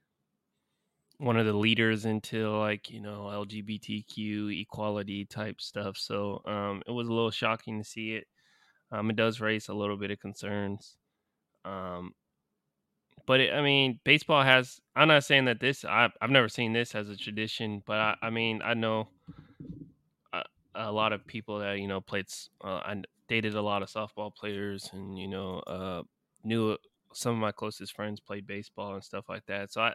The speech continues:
and then of course I've gone to games and shit. You know, they do kinda do weird shit like shaving cream and shit of that nature.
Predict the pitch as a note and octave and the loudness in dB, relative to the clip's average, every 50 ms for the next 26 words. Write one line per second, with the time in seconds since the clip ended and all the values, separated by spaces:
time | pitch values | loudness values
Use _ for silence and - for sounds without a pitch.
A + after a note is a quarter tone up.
0 | - - A2 A#2 A2 A2 A2 G#2+ G#2 G2+ G#2 _ _ - F#2+ A2+ G#2 - A2 A2 | 0 -2 0 0 0 0 0 0 -2 -4 -10 _ _ -8 -8 -6 -6 -2 -2 -2
1 | G#2 - - - - F#2+ G2+ _ _ _ _ - G#2+ G#2 G#2+ G#2+ G2 G2+ G2+ F#2+ | -2 -4 -8 -10 -10 -10 -10 _ _ _ _ -6 -4 -2 -2 -2 -4 -6 -4 -2
2 | G2+ G#2 G2+ G2+ G2+ G#2 G2 G2+ - - - G2+ G2 F#2+ _ _ - - _ _ | -2 0 -2 -4 -6 -8 -10 -10 -8 -8 -6 -8 -8 -8 _ _ -20 -20 _ _
3 | - - _ - - A#2 A#2 A#2 A2+ A2 A2 A#2+ A#2+ A#2 - B2 A#2 A2+ A2 G#2 | -20 -20 _ -4 0 2 4 4 4 4 4 2 2 4 6 6 6 6 6 4
4 | A2 A2 G#2+ G2+ G#2 G#2+ G#2+ G#2+ G2+ - - - A2 G#2+ G2 - - G2+ G2+ G2+ | 2 2 2 2 2 2 2 0 0 -2 -2 0 0 0 0 0 -2 -2 -2 -2
5 | - - - - B2+ A2 A2 G#2 G#2 G#2 G2+ - A2+ A2 G#2+ G#2 G#2 G#2 G#2 G#2 | -4 0 2 4 6 6 6 4 2 -2 -2 0 0 0 0 0 0 0 0 -2
6 | G2+ G2+ G2 G2 F#2+ F#2 - - - A#2 G#2+ G#2 F#2+ F#2+ G2 G2 G2 G2+ G2+ G2 | -2 -2 -4 -6 -8 -8 -8 -6 -4 -4 -4 -4 -4 -4 -2 -2 -2 -2 -4 -6
7 | G2 - - - G#2+ G2+ G2 G2+ | -6 -8 -6 -6 -4 -4 -6 -8